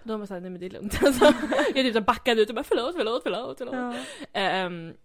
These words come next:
Speaker 1: men sen gick jag därifrån och bara, jaha, det var det. Och då kändes det bra.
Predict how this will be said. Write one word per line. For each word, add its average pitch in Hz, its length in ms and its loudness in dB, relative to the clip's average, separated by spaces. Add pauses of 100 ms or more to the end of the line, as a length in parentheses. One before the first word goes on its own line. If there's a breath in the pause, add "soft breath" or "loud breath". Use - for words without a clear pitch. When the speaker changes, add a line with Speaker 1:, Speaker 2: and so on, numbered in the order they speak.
(120)
Speaker 1:
men 262 140 -6
sen 285 120 -8
gick 285 60 -10
jag 277 80 -4
därifrån 269 300 -10
och 262 80 -10
bara, 240 120 -4
jaha, 262 200 -8 (560)
det 208 180 -4
var 226 80 -4
det. 294 160 -8 (400)
Och 233 60 -8
då 247 120 0
kändes 196 240 -6
det - 60 -18
bra. - 220 -14